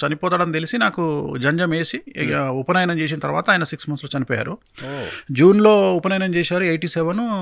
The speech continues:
Speaker 1: and, ఆ, సెప్టెంబర్లో చనిపోయారు ఆయన.
Speaker 2: అయ్యో.
Speaker 1: తెలుసు ఆయనకు. So,
Speaker 2: మ్మ్.
Speaker 1: దాని తర్వాత నేను టోటల్గా హైదరాబాద్కు షిఫ్ట్ అయ్యి, హైదరాబాద్లో ఉండి మొత్తం ఈ, ఆ, ముహూర్తాలు, సినిమా ముహూర్తాలు చేయడము.
Speaker 2: మ్మ్.
Speaker 1: తర్వాత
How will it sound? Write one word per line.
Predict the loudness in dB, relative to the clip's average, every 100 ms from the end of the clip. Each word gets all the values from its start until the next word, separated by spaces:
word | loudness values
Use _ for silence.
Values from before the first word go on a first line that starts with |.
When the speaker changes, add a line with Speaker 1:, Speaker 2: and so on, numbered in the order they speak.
| -4 -4 -4 -2
Speaker 1:
and, | 0 0
ఆ, | 0 0 -2 -2
సెప్టెంబర్లో | 0 2 2 0
చనిపోయారు | -2 -6 -8 -10
ఆయన. | -14
Speaker 2:
అయ్యో. | -20 -20 _ -20 -20 -20 -10 2
Speaker 1:
తెలుసు | 4 6
ఆయనకు. | 4 2 -6
So, | 0 4
Speaker 2:
మ్మ్. | 6
Speaker 1:
దాని | 8
తర్వాత | 8 8 8 6
నేను | 2 0 -2 -4 -6 -6 -2
టోటల్గా | 2 2 4 6 6 6 4 2 2
హైదరాబాద్కు | 4 6 4 4 0 -2 -2 -2 -2
షిఫ్ట్ | -2 0
అయ్యి, | 2 2 2
హైదరాబాద్లో | 2 4 4 4 2
ఉండి | 0 0 0 0
మొత్తం | -2 -2 -2 -2 -6 -8 -8
ఈ, | -4 -4 -4 -4 -6 -6 -8
ఆ, | -8 -8 -10
ముహూర్తాలు, | -8 -4 0 0 4 4 2
సినిమా | 0 0 4
ముహూర్తాలు | 4 4 2 2 2 0
చేయడము. | 0 -2 -6 -10
Speaker 2:
మ్మ్. | -12 -12 -4 2
Speaker 1:
తర్వాత | 6 6 6 4 4